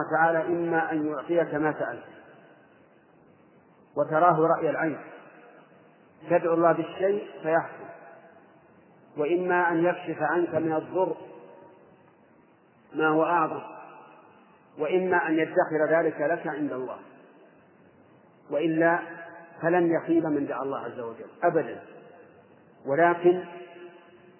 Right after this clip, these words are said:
إياك أن تستبطئ الإجابة فتقول: "دعوت ودعوت فلم يستجب لي"، فإن الشيطان قد يلقي في قلبك هذا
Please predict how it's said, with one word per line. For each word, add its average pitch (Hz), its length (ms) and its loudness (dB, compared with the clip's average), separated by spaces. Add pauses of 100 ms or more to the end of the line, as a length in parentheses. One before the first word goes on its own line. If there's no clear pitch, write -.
(300)
إياك 156 640 2 (840)
أن 156 160 0
تستبطئ 156 800 -2
الإجابة 139 580 -2 (1400)
فتقول: 147 400 -4
"دعوت 156 480 2 (760)
ودعوت 156 600 2 (720)
فلم 156 260 0
يستجب 143 420 -4
لي"، 143 220 -6 (1120)
فإن 151 260 -2
الشيطان 147 580 -2
قد 143 280 -6
يلقي 156 420 -2
في 139 100 -6
قلبك 143 480 -4
هذا 131 420 -6